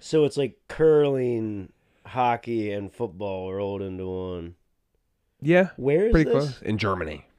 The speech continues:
Speaker 2: Germany,
Speaker 1: Hmm.
Speaker 2: which is a very weird twist.
Speaker 1: Yeah, because they already have American football in Germany.
Speaker 2: Yeah.
Speaker 1: They have, like, multiple
Speaker 2: Which is, like,
Speaker 1: teams.
Speaker 2: slowly growing. Yeah.
Speaker 1: It's really big there.
Speaker 2: But they
Speaker 1: We,
Speaker 2: turn-,
Speaker 1: we,
Speaker 2: yeah.
Speaker 1: we play N F L games there
Speaker 2: Exactly,
Speaker 1: now.
Speaker 2: exactly.
Speaker 1: Yeah, that's strange that you wouldn't think they would go the gimmicky route. And
Speaker 2: They, it looked very uncomfortable.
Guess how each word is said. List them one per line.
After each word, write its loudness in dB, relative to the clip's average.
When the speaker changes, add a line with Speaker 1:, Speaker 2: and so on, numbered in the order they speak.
Speaker 2:
Germany, -8
Speaker 1:
Hmm. -10
Speaker 2:
which -6
is -10
a -6
very -2
weird -4
twist. -16
Speaker 1:
Yeah, 6
because 0
they 8
already 6
have 4
American -2
football -8
in -6
Germany. -4
Speaker 2:
Yeah. 4
Speaker 1:
They 0
have, 2
like, 0
multiple -2
Speaker 2:
Which -4
is, 0
like, 2
Speaker 1:
teams. -6
Speaker 2:
slowly 2
growing. -2
Yeah. -2
Speaker 1:
It's -4
really 0
big -6
there. -2
Speaker 2:
But 2
they 2
Speaker 1:
We, 2
Speaker 2:
turn-, 0
Speaker 1:
we, -4
Speaker 2:
yeah. 4
Speaker 1:
we 2
play 4
N 2
F -4
L -2
games -4
there -4
Speaker 2:
Exactly, 2
Speaker 1:
now. -12
Speaker 2:
exactly. 2
Speaker 1:
Yeah, 2
that's 2
strange 0
that -2
you -2
wouldn't -4
think -2
they 2
would -2
go 2
the -4
gimmicky -8
route. -6
And 0
Speaker 2:
They, 8
it 2
looked 0
very 2
uncomfortable. -6